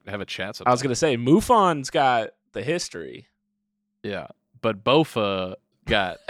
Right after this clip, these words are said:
Speaker 2: <laughs>
Speaker 1: D's. <laughs>
Speaker 2: Listen, we established last episode, Darcy is a
Speaker 1: <laughs>
Speaker 2: fan of comedy, all right?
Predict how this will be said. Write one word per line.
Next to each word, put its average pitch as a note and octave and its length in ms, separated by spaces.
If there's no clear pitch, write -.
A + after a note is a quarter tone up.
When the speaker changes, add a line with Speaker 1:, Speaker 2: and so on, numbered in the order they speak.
Speaker 2:
<laughs> G2+ 240
Speaker 1:
D's. C3 600
<laughs> - 260
Speaker 2:
Listen, F3+ 280
we E3+ 100
established A#3+ 500
last F#3 280
episode, C3 540
Darcy F#3 360
is F3+ 140
a C#3 200
Speaker 1:
<laughs> - 200
Speaker 2:
fan C#3 280
of G#2+ 120
comedy, G#2 460
all D3 120
right? D3+ 240